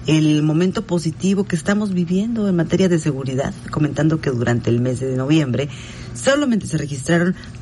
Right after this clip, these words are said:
treinta y dos, treinta y dos carpetas de investigación relacionadas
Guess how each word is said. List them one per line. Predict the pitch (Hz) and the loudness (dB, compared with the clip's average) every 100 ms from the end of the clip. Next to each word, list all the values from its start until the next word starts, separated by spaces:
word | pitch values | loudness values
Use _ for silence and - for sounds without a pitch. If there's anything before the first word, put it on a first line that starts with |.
| - | -2
treinta | 220 208 208 196 180 | 2 4 2 2 0
y | 165 | 0
dos, | 117 101 - - | -2 -6 -10 0
treinta | 208 214 202 | 2 2 2
y | 196 | 2
dos | 196 | 2
carpetas | 196 175 165 165 | 0 0 2 2
de | 151 | 0
investigación | 143 135 143 131 127 156 | -2 -4 -4 -4 -2 -4
relacionadas | 143 127 135 143 143 | -4 -4 -2 0 0